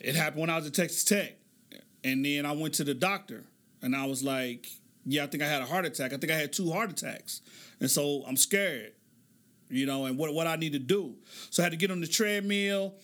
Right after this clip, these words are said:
They took me to this place. I had to get on the treadmill. They injected the ink in my body, and then I ran, and then they measured my stuff, and the doctor was like, "Yo, you got, like, a twenty percent blockage in your heart."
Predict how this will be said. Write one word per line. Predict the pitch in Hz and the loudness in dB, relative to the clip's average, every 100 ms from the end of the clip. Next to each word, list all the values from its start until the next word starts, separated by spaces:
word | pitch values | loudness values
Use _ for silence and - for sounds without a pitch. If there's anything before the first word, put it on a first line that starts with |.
| - | -2
They | 143 | 2
took | 240 | 4
me | 214 | 4
to | 214 | 2
this | 202 | 0
place. | - 220 202 190 | 2 2 2 0
I | 190 | 0
had | 175 | 0
to | |
get | 160 202 | 2 0
on | 190 | 2
the | 165 | 0
treadmill. | 220 202 185 185 180 180 180 - - - | 2 2 0 0 0 0 -4 -10 -20 2
They | 156 | 2
injected | 151 143 185 170 | 4 0 0 -2
the | 165 | -2
ink | - 196 190 - - | 2 0 0 -6 -2
in | 165 | 0
my | 170 160 | 0 0
body, | 175 180 180 175 170 165 - - - | 0 2 0 -2 -4 -8 -14 -18 -4
and | 131 | 0
then | 147 | 0
I | 139 | 0
ran, | 151 190 190 185 180 | 2 2 2 0 0
and | 151 | 0
then | 147 151 | 0 0
they | 151 | 0
measured | 143 185 190 175 165 | 2 2 2 -2 -2
my | 165 | -2
stuff, | 160 - 196 185 175 | 0 2 2 0 -4
and | 143 | -4
the | |
doctor | 135 160 160 147 | 0 0 0 -4
was | |
like, | 143 139 131 | -2 0 0
"Yo, | 175 156 | 0 0
you | 139 | -2
got, | 151 | -2
like, | 143 127 | -2 -4
a | |
twenty | - - 185 160 | -4 -2 0 -2
percent | 151 151 - 165 139 | -4 -2 0 0 0
blockage | 143 180 - 127 | 0 -2 -2 -4
in | 139 | -2
your | 131 | -2
heart." | 135 175 - | -2 -4 -6